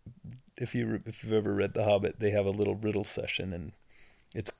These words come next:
it's pretty fun to read. I remember loving it when I was a child, but it's a very s-, Samson's riddle is not on that level at all, and it was impossible to guess, and they fell for it anyway.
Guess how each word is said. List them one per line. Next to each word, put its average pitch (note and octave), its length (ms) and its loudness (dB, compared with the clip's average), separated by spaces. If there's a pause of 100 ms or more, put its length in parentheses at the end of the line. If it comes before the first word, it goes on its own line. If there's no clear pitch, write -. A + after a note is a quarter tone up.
(120)
it's G#2 160 -6
pretty G#2 240 0
fun G2 240 -2
to F#2+ 80 -2
read. F#2+ 260 -2
I - 80 0
remember - 540 -4
loving G2 340 0
it E2 140 -6
when G#2+ 160 -2
I G2+ 100 0
was G#2+ 120 -6
a - 60 -12
child, G2+ 520 2
but F#2 240 2 (1600)
it's G#2+ 200 -2
a G2+ 240 6
very G#2 320 4
s-, - 160 -2 (420)
Samson's A#2 520 2
riddle G#2 300 6
is G2+ 120 0
not G#2+ 220 6
on G#2 120 2
that G#2 180 2
level G2+ 320 4
at G2+ 60 4
all, G#2+ 340 6 (420)
and G#2 340 2
it F2+ 100 0
was G2+ 160 0
impossible G2+ 560 2
to G2+ 80 -2
guess, G2 420 2 (840)
and G#2 240 4
they G#2 120 4
fell G2+ 220 4
for G#2 220 2
it G#2 80 2
anyway. F#2+ 380 -2